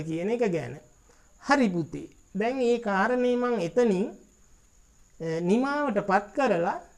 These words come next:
ඊළඟට කතා කරනවා, "අ, ඔබට රචනයක් ලිව්වම ඇයි ලකුණු නොලැබෙන්නේ" කියන එක ගැන. ලකුණු නොලැබෙන්නේ ඇයි කියන එක ගැන කතා කරනකොට ඔබ ඒකට හොඳින් සවන්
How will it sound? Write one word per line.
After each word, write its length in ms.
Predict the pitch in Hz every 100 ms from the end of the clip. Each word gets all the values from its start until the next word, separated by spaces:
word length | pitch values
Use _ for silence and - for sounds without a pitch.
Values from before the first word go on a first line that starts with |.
| _ -
ඊළඟට 500 | 240 294 262 202 196 277 381
කතා 340 | - 165 285 294
කරනවා, 440 | 226 208 202 226 - - - - _ -
"අ, 80 | 214 202 202 202
ඔබට 460 | 202 220 269 269 339 370 - -
රචනයක් 600 | 165 190 240 269 285 285 - - _ _ -
ලිව්වම 540 | 170 233 269 269 233 302
ඇයි 240 | 302 320 311 170
ලකුණු 380 | 208 247 339 349
නොලැබෙන්නේ" 640 | 277 330 349 262 190 143
කියන 280 | 127 120 113
එක 160 | 110 -
ගැන. 200 | 120 120 - - _ _ _ _ _ _ - - -
ලකුණු 340 | 175 202 311 320
නොලැබෙන්නේ 640 | 262 254 269 302 311 269
ඇයි 180 | 233 247
කියන 220 | 277 285
එක 120 | 294 285
ගැන 160 | 294 294
කතා 320 | 226 202 226
කරනකොට 400 | 247 254 262 285
ඔබ 180 | 247 202
ඒකට 300 | 247 262 262
හොඳින් 340 | 247 208 254 269
සවන් 340 | 208 202 247